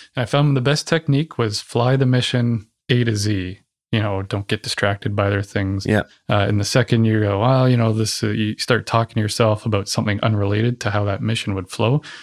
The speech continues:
Speaker 1: Nope, stop, start again from brief,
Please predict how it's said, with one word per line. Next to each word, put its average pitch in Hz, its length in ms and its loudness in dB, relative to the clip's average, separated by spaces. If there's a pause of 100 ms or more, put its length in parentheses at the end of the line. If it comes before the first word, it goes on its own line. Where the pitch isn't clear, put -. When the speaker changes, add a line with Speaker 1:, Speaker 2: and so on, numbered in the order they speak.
(340)
Speaker 1:
Nope, 120 380 0
stop, - 520 0
start 104 280 0
again 98 320 0
from 87 400 -8 (520)
brief, 107 460 2